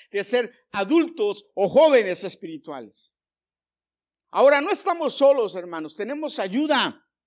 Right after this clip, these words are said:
y tenemos que tomar la ayuda ¿de dónde? De la palabra. La palabra es la clave para nuestro crecimiento. Segunda de Corintios tres dieciocho dice, "Por tanto, nosotros todos,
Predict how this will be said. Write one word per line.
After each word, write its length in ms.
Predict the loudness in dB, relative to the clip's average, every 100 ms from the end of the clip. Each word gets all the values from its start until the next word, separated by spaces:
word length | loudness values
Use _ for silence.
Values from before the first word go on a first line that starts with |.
| _ _ _ _
y 80 | -12
tenemos 420 | -2 -2 -2 -6
que 140 | -6 -4
tomar 420 | -4 -4 -4 -4
la 80 | -4
ayuda 360 | -4 -2 -4
¿de 80 | -2
dónde? 320 | -4 -2 -4
De 100 | -4
la 220 | -4 -4
palabra. 600 | -6 -2 -2 -2 -6 _ _ _ _ _ _ _ _ _ _ _ _ _ _ _ _
La 200 | -10 -6
palabra 540 | -4 0 0 0 2
es 120 | 0 0
la 200 | -6 -4
clave 380 | -4 -2 -2
para 260 | -4 -4 -8
nuestro 500 | -6 -8 -6 -8 -6
crecimiento. 1080 | -6 -8 -10 -14 -10 -6 -6 -8 -14 -20 -20 _ _
Segunda 440 | -14 -10 -4 0 0
de 100 | 2
Corintios 640 | 0 -2 -2 -2 -2 -2
tres 320 | 4 6 6
dieciocho 440 | 0 -4 -4 -4
dice, 280 | -6 -6 -6
"Por 240 | -6 -12 -6
tanto, 500 | -8 -4 -2 -2 _ _
nosotros 540 | -12 -4 -2 2 0 2
todos, 400 | 0 0 -4